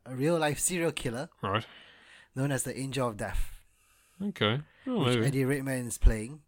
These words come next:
Speaker 2: I like it.
Speaker 1: And,
Speaker 2: I like
Speaker 1: uh,
Speaker 2: Eddie Redmayne.
Speaker 1: Jessica Chastain would play the nurse who helped detectives track him down.
Speaker 2: The good nurse, if you will.
Speaker 1: Mm-hmm.
Speaker 2: So, and the other one's the bad nurse, I guess.
Speaker 1: Yeah, yeah. Well, he,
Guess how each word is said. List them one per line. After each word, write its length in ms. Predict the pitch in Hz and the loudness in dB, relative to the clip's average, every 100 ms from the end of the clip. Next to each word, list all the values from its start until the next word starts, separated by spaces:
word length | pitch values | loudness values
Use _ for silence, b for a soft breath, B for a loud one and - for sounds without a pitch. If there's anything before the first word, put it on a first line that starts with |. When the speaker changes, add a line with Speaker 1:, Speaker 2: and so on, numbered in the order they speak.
| - | -4
Speaker 2:
I 40 | |
like 180 | 165 101 | 0 2
it. 100 | 113 | 2
Speaker 1:
And, 100 | - | 0
Speaker 2:
I 80 | 110 | -2
like 220 | 139 113 | -2 0
Speaker 1:
uh, 40 | 113 | 2
Speaker 2:
Eddie 120 | 107 | 2
Redmayne. 220 | 117 147 | 4 2
Speaker 1:
Jessica 280 | 160 151 - | 2 2 2
Chastain 440 | 139 - 143 135 135 | 0 2 0 -2 -4
would 280 | 120 117 - | -6 -8 -2
play 220 | 139 131 | 0 0
the 120 | 117 | -4
nurse 460 | 113 127 123 - - | -4 -4 -4 -8 -14
who 160 | - 123 | -10 -6
helped 300 | 123 123 123 | -4 -6 -10
detectives 440 | 120 120 - 123 | -10 -10 -6 -8
track 220 | - 92 - | -6 2 2
him 140 | 113 | 2
down. 180 | 98 92 - - | -8 -12 -16 -14
Speaker 2:
The 200 | 104 104 | -10 -8
good 260 | 90 151 110 | -2 -2 0
nurse, 300 | 90 87 - | -4 -4 -8
if 140 | 92 | -6
you 80 | 101 | -4
will. 240 | 104 90 B B B B B _ - | -2 -4 B B B B B _ -16
Speaker 1:
Mm-hmm. 320 | 117 113 160 185 b b - | -16 -14 -14 -16 b b -16
Speaker 2:
So, 160 | - | -8
and 160 | 123 110 | -4 -2
the 60 | 117 | 0
other 80 | 120 | 0
one's 160 | 117 | -2
the 80 | 101 | -2
bad 240 | 101 120 | 0 0
nurse, 240 | 104 87 - | 0 -4 -6
I 60 | 92 | -8
guess. 240 | 92 - B B B B B B - | -8 -10 B B B B B B -10
Speaker 1:
Yeah, 400 | 139 147 135 120 - | -4 0 0 -2 -8
yeah. 320 | - 98 87 92 B B - | -14 -12 -12 -14 B B -10
Well, 440 | 135 123 117 110 _ - | -6 -4 -4 -10 _ -20
he, 460 | - 135 127 110 | -12 -10 -10 -14